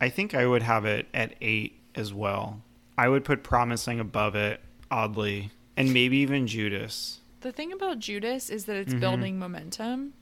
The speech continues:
Speaker 2: I think. Like, coming off of baftas, it has a clear supporting actor frontrunner,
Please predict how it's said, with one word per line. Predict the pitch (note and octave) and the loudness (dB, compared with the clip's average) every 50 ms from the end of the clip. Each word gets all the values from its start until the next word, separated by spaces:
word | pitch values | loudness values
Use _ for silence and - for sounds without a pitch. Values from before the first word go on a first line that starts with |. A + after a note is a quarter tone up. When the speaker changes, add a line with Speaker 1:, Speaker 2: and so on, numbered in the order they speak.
| - - - | -20 -14 -10
Speaker 2:
I | A#3 B3 | -10 -10
think. | - - C#4 D4 D4+ D4+ - - - - - - _ - - - | -8 -8 -8 -8 -8 -10 -14 -18 -20 -20 -20 -20 _ -20 -10 -8
Like, | G3 G#3 G#3 | -6 -6 -4
coming | - A#3 A3 A3 A3+ G#3+ | -2 -2 0 0 0 0
off | G#3 G3+ G#3 G#3 - | 0 -2 -2 -4 -6
of | F#3 F#3 - | -12 -4 0
baftas, | A#3 A#3 A#3 A#3 - - A3+ A3 G#3+ G#3+ G#3+ G#3 G#3+ | 2 2 2 2 0 -4 -4 -2 -2 -2 -2 -4 -6
it | - G#3 | -6 -6
has | G3+ F#3+ F#3 | -6 -6 -6
a | F#3 | -8
clear | - - - - G#3 G3 G3 G3 G3 G3 | -8 -10 -10 -6 -4 -2 -2 -2 -2 -2
supporting | - - F#3+ - - F#3+ F#3+ G3 F#3+ - | -4 -8 -8 -6 -4 -2 -2 -2 -2 -4
actor | E3+ E3+ F3 - - F3+ F3+ | -6 -8 -8 -8 -10 -10 -10
frontrunner, | - - - E3+ E3+ - F3 F3+ F#3+ G#3 A3 A3+ A#3+ C4 C4+ | -10 -8 -6 -6 -6 -6 -6 -6 -4 -4 -4 -4 -4 -6 -8